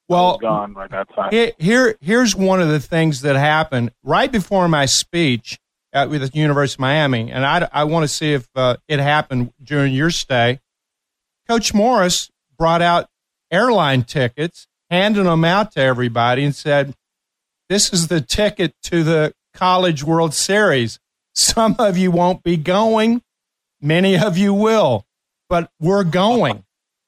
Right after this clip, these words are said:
Speaker 1: And so he, he showed it to everybody, and I, I don't know if they're actual real tickets or not, but that was right before <laughs> my
Speaker 2: Uh-huh.
Speaker 1: speeches.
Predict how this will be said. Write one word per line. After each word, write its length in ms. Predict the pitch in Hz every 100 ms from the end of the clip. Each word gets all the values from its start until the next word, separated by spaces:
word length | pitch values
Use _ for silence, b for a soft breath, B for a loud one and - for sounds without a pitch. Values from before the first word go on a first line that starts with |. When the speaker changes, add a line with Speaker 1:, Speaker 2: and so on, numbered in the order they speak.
| _ _ -
Speaker 1:
And 500 | 175 180 180 175 -
so 160 | - 190
he, 180 | 180 -
he 120 | 170
showed 400 | 165 - 247 220
it 160 | 196 156
to 80 |
everybody, 500 | 160 156 143 143 160
and 100 | 165
I, 300 | 156 185 147
I 40 | 180
don't 120 | 170
know 120 | 147
if 100 | 147
they're 160 | 151 139
actual 400 | 147 151 143 131
real 220 | 147 151
tickets 500 | - 170 170 165 -
or 80 | 131
not, 340 | 131 131 208 _ _ _ _ -
but 160 | 165
that 200 | 196 247
was 140 | 226 165
right 200 | 180 160
before 400 | 165 - 220 185
<laughs> 100 | 208
my 100 | 196
Speaker 2:
Uh-huh. 100 | 208
Speaker 1:
speeches. 800 | 233 - 285 - - 190 165